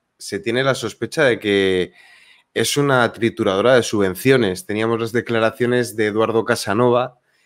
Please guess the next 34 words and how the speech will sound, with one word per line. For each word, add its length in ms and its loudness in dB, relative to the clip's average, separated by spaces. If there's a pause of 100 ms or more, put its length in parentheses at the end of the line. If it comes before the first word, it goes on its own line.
(120)
que 120 0
decía 220 -2
que 140 -2
querían 240 0
más 220 -2
dinero 320 -2
público. 560 -4 (600)
¿Tú 120 2
cómo 180 4
ves 220 4
la 80 2
industria 360 0
de 40 0
la 80 2
animación 400 0
en 100 0
España? 600 0
¿Qué 560 2
queda 240 2
por 160 0
mejorar 640 0
y 160 -10
qué 300 0
haría 260 -2
falta 460 -4
que, 680 -4
que 80 -18
se 160 -12
puliese 800 0
o 160 0
qué 100 0
habría 180 2
que 60 -2
cambiar? 380 0